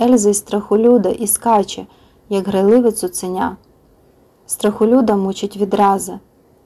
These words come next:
Він, здається, не звик бути на вулиці серед білого дня, помічає Ельза.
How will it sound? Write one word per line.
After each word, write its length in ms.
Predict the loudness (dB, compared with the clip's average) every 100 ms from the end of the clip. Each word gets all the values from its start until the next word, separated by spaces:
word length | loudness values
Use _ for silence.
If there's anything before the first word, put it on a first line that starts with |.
| _
Він, 280 | 0 4 6
здається, 560 | 4 2 4 2 2 0
не 140 | 0
звик 260 | 2 0 0
бути 320 | -2 -4 -2
на 140 | -2
вулиці 480 | 2 4 4 2 -2
серед 340 | -4 -4 -4 -2
білого 440 | 0 0 0 0
дня, 260 | 2 2 0
помічає 680 | -4 -10 -6 -4 -2 -4 -2
Ельза. 440 | 0 0 -2 -8